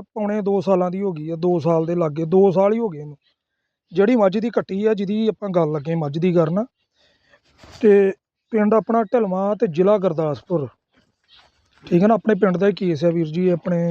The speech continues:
ਅਹ, ਠੀਕ ਆ। ਤੇ ਪਿੰਡ ਦੀ ਪਹਿਲੀ ਗੱਲ ਹੈ, ਮੇਰੇ ਪਿੰਡ 'ਚ ਰਿਪੀਟਰ ਹੈ ਨਹੀਂ ਨੇ ਕੋਈ ਵੀ ਰਿਪੀਟਰ, ਤੇ ਜਿਹੜੀਆਂ ਇੱਕ ਦੋ ਰਿਪੀਟਰਾਂ ਉਹ ਮੈਂ ਕੱਢਤੀਆਂ ਨੇ। ਬਾਕੀ ਬ-, ਜਿੱਥੇ ਪਤਾ ਕਿ ਢੱਲੋਂ ਸਾਹਿਬ ਲਾਗੇ ਨੇ, ਰਿਪੀਟਰਾਂ ਦੂਰ ਹੀ ਰਹਿੰਦੀਆਂ ਨੇ ਹੁਣ ਅੱਜ ਕੱਲ੍ਹ।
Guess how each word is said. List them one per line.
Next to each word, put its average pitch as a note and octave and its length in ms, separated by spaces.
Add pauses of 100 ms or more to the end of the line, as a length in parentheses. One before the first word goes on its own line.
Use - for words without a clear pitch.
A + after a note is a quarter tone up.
ਅਹ, E3+ 840
ਠੀਕ F3+ 240
ਆ। F#3 80 (720)
ਤੇ F#3 120
ਪਿੰਡ G3+ 300
ਦੀ G#3 120
ਪਹਿਲੀ A3 300
ਗੱਲ A#3 180
ਹੈ, B3 100
ਮੇਰੇ A#3+ 180
ਪਿੰਡ G#3+ 240
'ਚ G#3 100
ਰਿਪੀਟਰ G#3+ 500
ਹੈ G3+ 120
ਨਹੀਂ F3 200
ਨੇ A3+ 120
ਕੋਈ G#3 200
ਵੀ A#3 100
ਰਿਪੀਟਰ, A3+ 460 (720)
ਤੇ G#3+ 40 (640)
ਜਿਹੜੀਆਂ G#3 300
ਇੱਕ - 140
ਦੋ A3 140
ਰਿਪੀਟਰਾਂ A3 400
ਉਹ A#3 80
ਮੈਂ A#3 140
ਕੱਢਤੀਆਂ F#3+ 440
ਨੇ। C#3 100 (960)
ਬਾਕੀ F#3+ 340
ਬ-, G3+ 140
ਜਿੱਥੇ G#3 260
ਪਤਾ G#3+ 280
ਕਿ A3+ 100
ਢੱਲੋਂ G#3+ 260
ਸਾਹਿਬ F#3+ 200
ਲਾਗੇ F#3 280
ਨੇ, A3 140
ਰਿਪੀਟਰਾਂ G#3+ 500
ਦੂਰ F#3 240
ਹੀ A3 60
ਰਹਿੰਦੀਆਂ F#3 340
ਨੇ F3 80
ਹੁਣ F3+ 180
ਅੱਜ D#3+ 100
ਕੱਲ੍ਹ। D#3+ 240